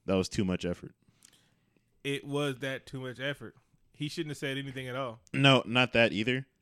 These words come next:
Speaker 1: It was
Speaker 2: Mm-hmm.
Speaker 1: too much effort, and fifty Cent had a very good argument. I just, like, not even, like, uh, the comical disses,
Speaker 2: Mm-hmm.
Speaker 1: but Jay put you on, X made you hot.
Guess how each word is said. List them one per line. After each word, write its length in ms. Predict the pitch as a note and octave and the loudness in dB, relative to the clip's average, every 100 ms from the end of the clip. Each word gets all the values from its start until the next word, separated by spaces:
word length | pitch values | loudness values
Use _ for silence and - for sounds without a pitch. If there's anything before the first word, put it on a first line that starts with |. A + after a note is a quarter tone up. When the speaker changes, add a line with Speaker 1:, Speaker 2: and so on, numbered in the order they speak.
| _ A#2 | _ 4
Speaker 1:
It 80 | A#2 | 4
was 120 | - | 6
Speaker 2:
Mm-hmm. 60 | |
Speaker 1:
too 60 | B2 | 4
much 160 | A#2+ F2+ | 4 6
effort, 380 | G2+ B2+ A#2 _ _ - | 4 4 0 _ _ -2
and 540 | G#2+ A2+ G#2 F#2 F2 | 2 6 6 2 -2
fifty 220 | - G#2 G2 | -2 -2 0
Cent 240 | G#2 G2 | -2 0
had 140 | G2 | 0
a 40 | F2 | 0
very 200 | F#2 F2+ | 0 0
good 140 | F2 | 0
argument. 400 | F2 F#2 G2+ - _ _ _ _ _ _ _ - | 0 0 -2 -4 _ _ _ _ _ _ _ -2
I 80 | A2 | 0
just, 240 | A2 - | 0 -2
like, 320 | A2+ F2+ F2 G2 | -2 -2 -2 0
not 180 | A#2 | 2
even, 220 | A#2 A2 F#2+ | 4 2 0
like, 240 | F2+ E2 | 0 0
uh, 260 | F2+ E2+ E2 | -2 0 -2
the 140 | E2 | -6
comical 400 | - G2+ G#2 A2 | -4 -4 -2 0
disses, 420 | A#2+ A#2+ B2 A2+ _ _ - | 2 4 2 0 _ _ -20
Speaker 2:
Mm-hmm. 120 | A#2 - | -20 -2
Speaker 1:
but 180 | A2 G#2 | 4 4
Jay 180 | G2+ G#2+ | 6 6
put 260 | - G#2 G#2+ | 6 -2 0
you 60 | F2+ | -2
on, 420 | F#2 F2+ F2+ - _ _ _ | 0 -2 -4 -12 _ _ _
X 300 | G#2 G#2+ - | 2 2 2
made 180 | G2 F2 | 0 0
you 120 | F2 | 0
hot. 320 | E2 F#2+ F2 | 2 2 2